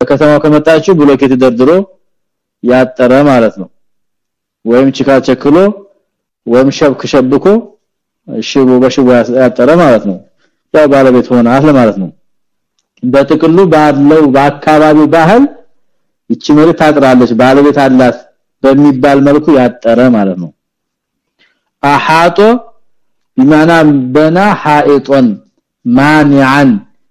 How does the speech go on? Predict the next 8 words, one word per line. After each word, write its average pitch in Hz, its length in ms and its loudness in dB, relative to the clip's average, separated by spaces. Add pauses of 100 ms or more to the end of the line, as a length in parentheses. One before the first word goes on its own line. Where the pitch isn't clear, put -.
ሙሒጦን 147 840 0 (540)
ቢማ 143 300 2
የተወሰጡሁ 151 720 0
ምን 147 160 2
ላሻ 127 280 0 (600)
ውስጡ 127 260 -6
የሚገኘውን 143 600 0
ነገር 185 320 2